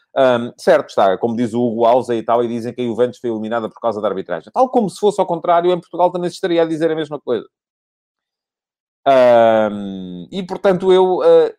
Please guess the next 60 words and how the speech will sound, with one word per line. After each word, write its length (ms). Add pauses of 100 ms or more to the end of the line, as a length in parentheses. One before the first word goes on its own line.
(140)
volto 240
a 40
dizer, 460
zona 280
cinzenta. 580
Têm 300
que 160
começar 340
a, 200
a 380
aceitar 640
mais 560
esta, 480
este 220
conceito, 480 (420)
porque 300
há 100
muitos 460
casos 580
que 80
são 480
zona 320
cinzenta. 600 (420)
Ah, 280
diz 200
o 140
Paulo 180
Silva 360
que 80
concorda 420
com 120
a 40
minha 160
opinião 300
relativamente 380
ao 60
penalti, 380
daí 160
o 80
var 160
não 100
ter 140
dito 240
nada. 260
Exato, 380
o 20
var 160
não 160
pode 220
dizer, 300
porque 160
é 20
o 80
lance 300
em 100
que 140
se 180
aceitam 540
as 120
duas 440